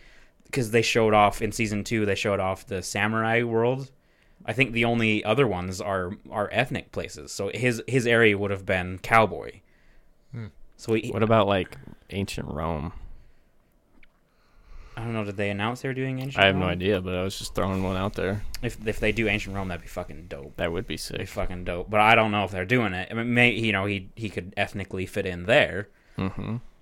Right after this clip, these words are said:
Speaker 1: So I don't. I just don't know where they'd put him.
Speaker 3: I, I think
Speaker 2: Maybe he's not gonna be a host.
Speaker 1: Right. That's
Speaker 3: Yeah.
Speaker 1: my point. Yeah.
Speaker 3: I think he'll probably be, like, a real world man.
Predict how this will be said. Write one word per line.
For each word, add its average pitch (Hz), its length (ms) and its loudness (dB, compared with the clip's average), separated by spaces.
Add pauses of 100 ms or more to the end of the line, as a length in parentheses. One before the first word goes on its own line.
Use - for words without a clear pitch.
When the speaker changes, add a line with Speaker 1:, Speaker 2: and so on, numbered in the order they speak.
(720)
Speaker 1:
So - 180 -6
I 107 80 6
don't. 104 160 0
I 101 120 0
just 104 100 -4
don't 104 120 -6
know 104 80 -6
where 95 120 -4
they'd 87 180 -10
put - 160 -12
him. - 220 -20 (680)
Speaker 3:
I, 85 140 -6 (240)
I 101 80 -4
think 123 360 -2 (300)
Speaker 2:
Maybe 127 280 2
he's 120 120 4
not 117 220 0
gonna 123 120 -4
be 120 120 0
a 104 100 2
host. 123 500 -4 (800)
Speaker 1:
Right. 110 200 2
That's 107 180 4
Speaker 3:
Yeah. 113 60 -2
Speaker 1:
my 101 100 4
point. 92 420 -2
Yeah. 98 200 -2
Speaker 3:
I 85 40 -8
think 120 200 -6
he'll 101 120 -4
probably 95 400 -2
be, 85 200 -6
like, 80 280 -6
a 62 100 -8
real 76 280 -6
world 73 320 -6
man. 78 400 -6